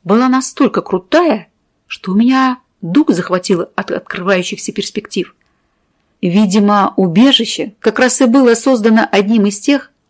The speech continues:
кому удалось реализовать свой потенциал. Интересно, а он еще здесь?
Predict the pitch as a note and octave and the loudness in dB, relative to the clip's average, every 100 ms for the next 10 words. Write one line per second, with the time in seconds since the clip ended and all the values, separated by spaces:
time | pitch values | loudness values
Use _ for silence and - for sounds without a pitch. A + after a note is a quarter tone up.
0 | _ - G3+ G#3+ A#3+ - F3+ G3 A3+ A#3 | _ -2 2 2 0 -2 -2 0 0 -2
1 | - G#3 F#3 F3 F3 G3+ - F3+ - F3 | -2 0 0 0 0 -2 -2 -6 -6 -10
2 | - E3+ E3 G3 _ _ _ _ _ _ | -8 -8 -8 -12 _ _ _ _ _ _
3 | - G3 A3 G3 - - - _ _ _ | -4 0 2 0 -2 -8 -10 _ _ _
4 | _ _ - G3 A3 C#4 C4+ C4 B3+ - | _ _ -4 0 4 6 6 4 2 0
5 | C4 B3 F4+ - | 0 4 2 0